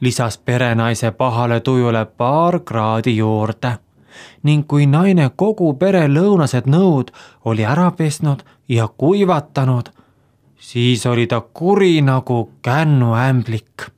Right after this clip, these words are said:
Algul naine lihtsalt sisises ja susises oma nina alla. Siis aga hakkas otsima, kellel oma pahameelt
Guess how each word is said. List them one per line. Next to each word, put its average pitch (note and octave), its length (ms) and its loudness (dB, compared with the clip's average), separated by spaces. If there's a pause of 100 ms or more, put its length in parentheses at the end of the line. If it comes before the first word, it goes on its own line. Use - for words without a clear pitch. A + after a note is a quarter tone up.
(1160)
Algul F#3 520 0
naine A#2+ 540 0
lihtsalt A#2+ 540 -4
sisises A#2+ 760 -8 (500)
ja A#2 300 0
susises A#2 680 -6
oma A#2+ 280 0
nina A#2+ 360 2
alla. A2 400 -2 (1040)
Siis F3+ 540 -6
aga C#3+ 340 0 (300)
hakkas D#3+ 560 -6
otsima, D3+ 600 0 (380)
kellel A3+ 380 2
oma D#3+ 240 2
pahameelt B2 840 -2